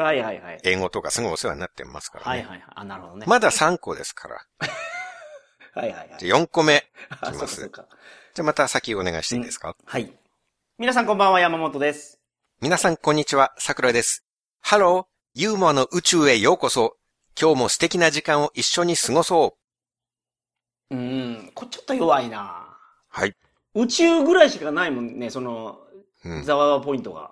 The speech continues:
Speaker 2: そうですね。うん。じゃあ、ここはすかさず次に行きましょうか。
Speaker 1: あ、はい、お願いします。
Speaker 2: はい。じゃあ、もう一回だけ先に、
Speaker 1: はい。
Speaker 2: お願いしていいですか？はい。
Speaker 1: 皆さん、こんにちは、山本です。
Speaker 2: 皆さん、こんにちは、さくらです。おはよう、お昼、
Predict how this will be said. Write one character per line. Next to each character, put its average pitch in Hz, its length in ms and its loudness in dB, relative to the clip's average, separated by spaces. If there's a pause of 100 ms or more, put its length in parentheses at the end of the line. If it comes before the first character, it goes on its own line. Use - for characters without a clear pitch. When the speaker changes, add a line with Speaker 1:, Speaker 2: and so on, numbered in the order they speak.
(100)
Speaker 2:
そ - 180 -8
う - 20 -8
で 73 100 -10
す - 180 -12
ね。 69 320 -12 (100)
う 82 80 -10
ん。 71 240 -12 (100)
じ - 80 0
ゃ 107 40 2
あ、 - 40 -2
こ - 160 -10
こ 117 140 0
は 110 280 6
す - 100 -6
か 104 100 -4
さ - 120 -2
ず 95 120 -6
次 92 260 -8
に 71 80 -14
行 - 80 -20
き - 100 -20
ま - 80 -12
し - 100 -14
ょ 123 40 -12
う - 20 -8
か。 127 60 -2
Speaker 1:
あ、 120 80 -6
は - 100 -6
い、 98 120 -10
お - 40 -18
願 90 140 -20
い - 20 -20
し - 100 -20
ま 92 80 -20
す。 - 100 -20
Speaker 2:
は 80 180 -8
い。 73 80 -12
じ - 40 -20 (520)
ゃ - 20 -6
あ、 - 20 -6
も 202 60 2
う 269 40 -2
一 - 20 -4
回 277 160 2
だ 247 80 0
け 202 120 -2
先 170 300 -2
に、 147 120 -14 (160)
Speaker 1:
は - 160 -10
い。 - 200 -12
Speaker 2:
お 104 80 -8
願 98 100 -2
い 82 40 -6
し - 60 -8
て - 60 -10
い - 20 -16
い - 20 -18
で 58 40 -20
す - 80 -14
か？ - 140 -18
は - 100 -20
い。 62 60 -20 (680)
Speaker 1:
皆 220 160 -2
さ 214 100 2
ん、 202 60 0
こ 196 140 0
ん 196 40 -2
に 190 100 -2
ち 196 100 2
は、 190 100 6
山 147 200 4
本 127 220 -4
で 131 100 0
す。 - 240 -12 (580)
Speaker 2:
皆 165 140 0
さ 175 140 2
ん、 151 80 0
こ - 180 -4
ん - 20 0
に 139 80 -2
ち - 100 -6
は、 127 200 4
さ - 160 -2
く - 80 -4
ら 110 120 6
で 101 80 -2
す。 90 220 -6 (500)
お 120 80 4
は 196 140 4
よ 196 380 4
う、 120 40 2
お 120 40 4
昼、 180 340 0